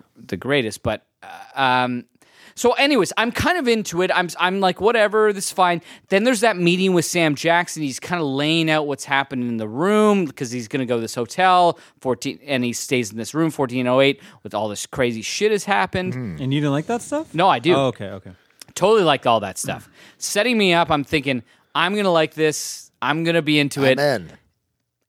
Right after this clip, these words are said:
Speaker 1: Once he gets in the room, I'm not in anymore. Like,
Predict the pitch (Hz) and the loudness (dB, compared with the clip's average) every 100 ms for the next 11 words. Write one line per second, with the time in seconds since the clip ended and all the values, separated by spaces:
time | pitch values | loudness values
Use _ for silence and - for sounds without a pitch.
0 | _ _ - 143 180 180 180 170 - 156 | _ _ -10 0 0 2 2 2 2 0
1 | 139 135 139 135 123 113 - _ _ _ | 2 4 4 4 0 -4 -10 _ _ _
2 | _ _ _ _ _ _ _ - 127 127 | _ _ _ _ _ _ _ -8 -4 -2
3 | 117 123 123 120 117 113 104 101 113 139 | 0 -2 -2 -4 -6 -6 -6 -6 -2 -4